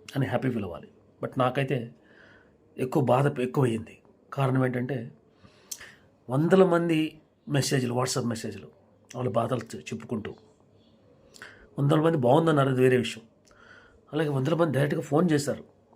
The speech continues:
వేరే వేరే బ్యాంకుల నుంచి, "సార్, మా పరిస్థితి ఇది, మా పరిస్థితి ఇది." నిజంగా సూసైడ్ చేసుకునే పరిస్థితుల్లో మేము ఉన్నాం.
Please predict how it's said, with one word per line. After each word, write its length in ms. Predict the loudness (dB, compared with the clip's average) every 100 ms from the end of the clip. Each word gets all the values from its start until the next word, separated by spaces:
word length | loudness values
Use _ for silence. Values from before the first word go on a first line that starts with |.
| -4
వేరే 140 | 0 2
వేరే 180 | 2
బ్యాంకుల 340 | 4 4 4 2
నుంచి, 300 | 2 -6 -14 _ _ _ _ _ _ _ _ -20 -20 -10
"సార్, 220 | -6 -4
మా 120 | -4
పరిస్థితి 400 | -2 -2 -2 -6
ఇది, 100 | -6
మా 140 | -4 -4
పరిస్థితి 380 | -6 -6 -12
ఇది." 140 | -12 -10
నిజంగా 320 | -2 2 4
సూసైడ్ 360 | 4 2 2 2
చేసుకునే 320 | 0 2 2 4 2 0 -6 _ _ -4
పరిస్థితుల్లో 340 | -4 0 2
మేము 160 | 2 -2
ఉన్నాం. 260 | -4 -6